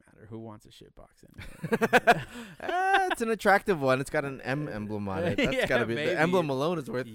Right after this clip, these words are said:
Speaker 2: a hundred
Speaker 1: Yeah.
Speaker 2: bucks.
Speaker 1: Oh, actually, that, that, that brings up, uh, something which I, I'm still confused by. So I'm driving back,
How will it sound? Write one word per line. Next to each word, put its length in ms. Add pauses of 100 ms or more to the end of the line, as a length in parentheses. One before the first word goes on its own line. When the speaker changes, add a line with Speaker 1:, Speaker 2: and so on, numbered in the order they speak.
(100)
Speaker 2:
a 300
hundred 140
Speaker 1:
Yeah. 60
Speaker 2:
bucks. 460 (320)
Speaker 1:
Oh, 180
actually, 320
that, 200
that, 360
that 160
brings 220
up, 120 (200)
uh, 200
something 420 (160)
which 380
I, 180 (100)
I'm 140
still 220
confused 500
by. 260
So 240
I'm 440
driving 520
back, 540